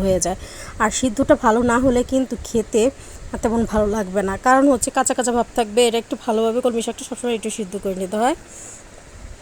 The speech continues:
তো এই যে, উম, আমি সবগুলো একদম গুছিয়ে এখানে দিয়ে দিচ্ছি। শাকগুলোর কালার দেখে বুঝতে পারছেন যে কত সুন্দর শাকগুলো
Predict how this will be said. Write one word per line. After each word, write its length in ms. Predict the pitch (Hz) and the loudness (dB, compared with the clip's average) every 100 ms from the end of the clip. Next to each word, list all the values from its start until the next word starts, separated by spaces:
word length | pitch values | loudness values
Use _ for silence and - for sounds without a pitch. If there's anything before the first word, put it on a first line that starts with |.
| - - - 208 | -20 -10 -2 4
তো 60 | |
এই 140 | 226 220 | 6 6
যে, 140 | 233 302 - - - - - | 6 2 0 -20 -20 -16 -6
উম, 200 | 226 214 - | -4 -4 -2
আমি 220 | 220 220 - - | 0 0 -2 4
সবগুলো 520 | 226 240 - 254 240 | 6 6 4 2 4
একদম 300 | 214 185 233 226 | 2 2 -2 0
গুছিয়ে 460 | 202 214 220 - 262 | 0 2 4 6 4
এখানে 260 | 202 220 214 | 4 2 0
দিয়ে 200 | 185 208 190 | 0 0 2
দিচ্ছি। 420 | 196 - - 277 359 - - - - - - - - - - - - - - - - - - - - | -2 2 2 2 0 -4 -12 -10 -10 -12 -14 -20 -20 -8 -4 0 -2 -4 -20 -20 -20 -18 -14 -10 4
শাকগুলোর 440 | 262 220 277 285 | 4 4 2 6
কালার 220 | 269 226 | 6 6
দেখে 180 | 226 277 | 4 2
বুঝতে 280 | 220 233 247 | 0 -2 0
পারছেন 340 | 214 220 254 233 | 2 2 2 0
যে 80 | 220 | 0
কত 180 | 226 214 269 - | 0 0 -2 -2
সুন্দর 460 | 233 233 226 220 240 | -4 -2 0 -2 0
শাকগুলো 460 | 240 202 - 214 | -2 -2 -4 -4